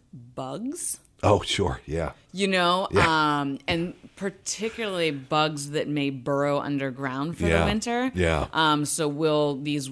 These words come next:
Speaker 1: you know, colder temperatures kill all the bugs?
Speaker 2: Yeah.
Speaker 1: And,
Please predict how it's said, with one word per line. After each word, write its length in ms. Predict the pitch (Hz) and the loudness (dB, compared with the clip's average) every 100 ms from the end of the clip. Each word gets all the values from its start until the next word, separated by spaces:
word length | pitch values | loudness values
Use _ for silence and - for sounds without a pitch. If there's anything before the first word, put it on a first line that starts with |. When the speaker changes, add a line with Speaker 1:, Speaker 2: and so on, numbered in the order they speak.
| 131 | -10
Speaker 1:
you 140 | - 147 | -4 -2
know, 440 | 139 131 127 131 - | -2 -4 -6 -8 -12
colder 380 | - 165 143 139 | -4 -2 0 -2
temperatures 600 | - 143 139 - 139 - | -2 -4 -4 -4 -4 -4
kill 400 | - 160 156 147 | -6 -2 2 2
all 220 | 110 139 | 2 0
the 100 | 135 | -2
bugs? 560 | 123 135 135 131 131 95 | -4 -2 -2 -4 -4 2
Speaker 2:
Yeah. 300 | 90 87 82 | 4 4 4
Speaker 1:
And, 440 | 156 156 147 143 | 2 4 2 2